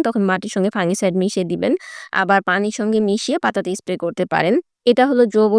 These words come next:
সার, যে কোনো একটা জৈব সার ব্যবহার করতে হয়। এর আগে আমি কেঁচো সারটা ব্যবহার করতাম, কিন্তু কেঁচো সার ব্যবহার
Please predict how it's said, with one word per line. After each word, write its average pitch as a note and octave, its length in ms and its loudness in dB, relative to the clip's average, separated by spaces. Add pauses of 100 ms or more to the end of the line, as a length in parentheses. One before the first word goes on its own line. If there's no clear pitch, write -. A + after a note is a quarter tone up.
সার, G#3 240 2
যে G#3+ 160 4
কোনো A3+ 180 2 (140)
একটা A3 200 -2
জৈব G#3+ 200 2 (100)
সার A3 120 2
ব্যবহার G3+ 340 2
করতে - 300 -6
হয়। G3+ 200 0 (120)
এর G3+ 80 2
আগে F#3+ 200 2
আমি G3+ 160 2
কেঁচো G3 200 -2
সারটা G#3+ 300 -4
ব্যবহার F#3+ 280 2
করতাম, G#3 360 -2 (380)
কিন্তু A#3 320 2
কেঁচো A3 260 4
সার A3+ 120 2
ব্যবহার G#3+ 300 4